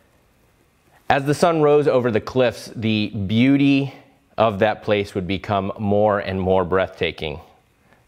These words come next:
This clear bu-, blue water in this sheltered cove, there'd be sea life all around us. And soon the morning chill would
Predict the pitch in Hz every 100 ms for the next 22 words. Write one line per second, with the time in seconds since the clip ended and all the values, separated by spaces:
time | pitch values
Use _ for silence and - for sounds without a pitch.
0 | - 101 - _ - - - 120 117 120
1 | 113 107 90 90 104 113 117 107 113 107
2 | 101 104 110 110 113 - - _ _ _
3 | - 98 95 - - - 123 117 117 107
4 | 90 - 110 107 110 101 92 98 87 98
5 | 90 87 - _ _ - 131 127 120 110
6 | 107 110 104 104 107 107 107 107 - -
7 | - _ _ _ _ _ - 107 101 139
8 | 135 117 120 117 101 - 160 147 143 139
9 | 147 131 104 104 101 92